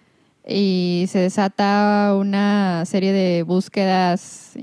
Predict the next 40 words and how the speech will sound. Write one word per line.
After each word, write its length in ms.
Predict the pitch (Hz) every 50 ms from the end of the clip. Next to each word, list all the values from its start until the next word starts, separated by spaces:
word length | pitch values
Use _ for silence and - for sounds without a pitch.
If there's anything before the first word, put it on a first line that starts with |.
| -
este, 560 | - - - 165 - - - 156 147 143 170 175 _ -
para, 300 | 170 165 151 151 151 143
pues, 160 | - 165 -
para 160 | - 156 151
encontrarlo, 720 | 156 151 160 156 156 - - 208 226 240 247 254 247 247
pero 260 | 214 - 214 190 185 180
en, 240 | 180 180 185 175
en 180 | 147 185 185 175
el 140 | 175 175 175
medio 280 | 185 190 202 220 233
de 100 | 262 269
la 100 | 269 247
búsqueda 380 | 226 220 233 240 - - 226 208
empiezas 340 | 196 190 - 190 - 185 202
a 80 | 214
conocer 400 | - 202 190 185 185 - 190 180
a, 220 | 185 190 196 196 - _ - - _ _ _ _ _ _ _ _ _ - _
a 80 | - 190
los 140 | 208 208 -
personajes 600 | 254 247 247 294 285 294 294 277 269 - 285 -
y, 80 | 262
pues, 160 | - - 196
es 100 | 233 226
básicamente 560 | 233 254 247 277 - 262 233 220 214 220 247 220
pueblo 260 | - 220 214 220 214
chico, 260 | - 233 214 - 208
infierno 360 | 202 202 - 202 196 196 196 185
grande, 340 | 180 170 160 156 147 147
¿no? 180 | 160 165 185 202
O 60 | 180
sea, 180 | 196 180 165 170
es 120 | 175 - 196
un 160 | 196 190 196
chismarajo 920 | - 233 226 208 185 170 170 180 190 202 220 - 233 220 220 214 214 208
y 480 | 208 196 180 175 160 156 156 151 143 - - _ -
todos 200 | 180 185 190 -
contra 280 | - 170 151 143 151
todos, 480 | - - 196 202 208 202 196 190 - -
etcétera. 440 | 160 - - 220 - 233 233 240 - _ _ - - - - - - - _ _ _ _ _
Y, 260 | - 277 285 269 240